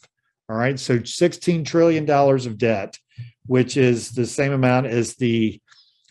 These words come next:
um, is, as the United States gross domestic product, is yielding negative right now. That's never, ever happened before. These are the real rates of, of German bonds.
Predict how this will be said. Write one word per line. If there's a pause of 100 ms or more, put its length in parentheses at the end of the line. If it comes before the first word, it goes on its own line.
(120)
um, (500)
is,
as
the
United
States
gross
domestic
product, (400)
is
yielding
negative
right
now. (360)
That's
never,
ever
happened
before. (380)
These
are
the
real
rates
of,
of
German
bonds.